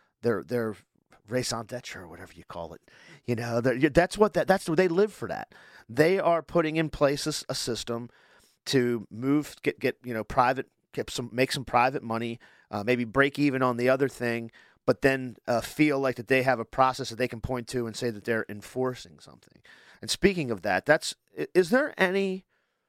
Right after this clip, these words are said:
um, data or, uh, uh, information about the placement of the red light cameras and whether or not they do, um, have any impact on,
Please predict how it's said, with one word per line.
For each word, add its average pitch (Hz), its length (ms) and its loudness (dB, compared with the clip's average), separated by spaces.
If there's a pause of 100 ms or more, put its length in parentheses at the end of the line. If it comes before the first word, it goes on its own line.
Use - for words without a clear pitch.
(540)
um, 113 640 0 (720)
data 156 640 2
or, 123 480 2 (160)
uh, 76 100 -6 (340)
uh, 95 420 -6 (600)
information 143 720 0
about 117 540 2 (360)
the 120 80 -4
placement 160 540 2
of 127 100 -2
the 127 80 -4
red 127 240 0
light 127 300 0
cameras 117 540 -4
and 127 220 -10
whether 147 320 2
or 135 160 0
not 123 500 0 (580)
they 127 300 0
do, 135 640 -2 (100)
um, 117 420 -2
have 127 300 0
any 131 180 -6
impact 127 760 0
on, 117 500 -6